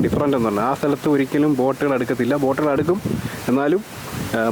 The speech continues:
മാക്സിമം ചെറിയ ചെറിയ ബോട്ടുകളായിരിക്കും അവിടെ അടുക്കുന്നത്. വലിയ ബോട്ടുകളും വലിയ കച്ചവടങ്ങളൊക്കെ ഇവിടെയാണ്. രണ്ടിലും മെയിൻ ഒരേ കണക്ക് തന്നെയാണ്,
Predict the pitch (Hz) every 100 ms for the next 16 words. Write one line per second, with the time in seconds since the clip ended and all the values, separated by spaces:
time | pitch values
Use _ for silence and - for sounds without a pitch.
0 | 117 135 135 165 151 143 143 165 156 147
1 | 143 139 131 131 123 120 127 143 185 -
2 | - 120 120 160 147 139 143 143 160 175
3 | 110 113 160 160 107 143 143 139 131 127
4 | 117 127 110 127 - - - - - 110
5 | 135 180 214 226 180 180 208 - - 175
6 | 196 190 202 190 165